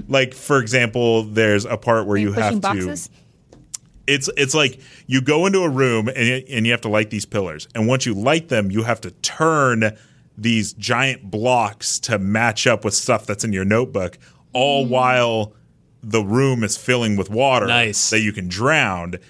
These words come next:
Speaker 1: And so you gotta kinda, like, coordinate with your team, or you can do it by yourself.
Speaker 2: Oh, cool. So, like,
Speaker 1: Um,
Speaker 2: good puzzle things.
Speaker 1: Yeah, there's, like, puzzle stuff and, um, yeah, it's, there's just different ways to, like, interact with the world. Like, before it was like,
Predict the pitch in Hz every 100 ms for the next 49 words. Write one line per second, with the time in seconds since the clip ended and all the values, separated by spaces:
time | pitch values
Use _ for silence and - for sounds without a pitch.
0 | _ - 110 123 110 110 104 123 107 101
1 | 101 - 131 120 117 107 101 98 - 104
2 | 98 98 101 139 131 107 95 87 82 85
3 | - 78 - - 554 415 277 220 - -
4 | - 254 240 - 226 196 - - 208 214
5 | 190 170 120 117 113 - 123 110 104 -
6 | 98 95 - 90 82 85 - - - _
7 | _ - 90 78 78 71 - _ _ -
8 | 302 - - - 160 - - - - -
9 | 147 139 156 - 131 208 254 214 185 170
10 | 151 143 123 143 131 120 117 107 104 101
11 | 92 107 135 139 175 156 127 127